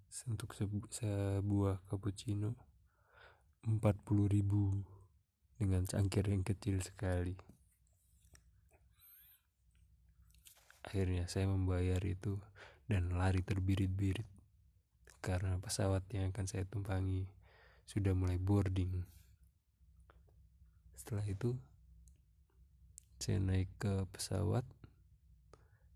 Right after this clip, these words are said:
dan akhirnya berangkat. Sunyi, pesawat itu sunyi sekali waktu saya naik.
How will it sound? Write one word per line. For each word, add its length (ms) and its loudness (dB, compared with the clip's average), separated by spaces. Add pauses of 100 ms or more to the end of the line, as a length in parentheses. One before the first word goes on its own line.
dan 560 2 (160)
akhirnya 640 2 (480)
berangkat. 480 -2 (2250)
Sunyi, 560 2 (240)
pesawat 320 0
itu 480 -2
sunyi 320 -2
sekali 320 -2
waktu 240 -6
saya 400 0
naik. 240 0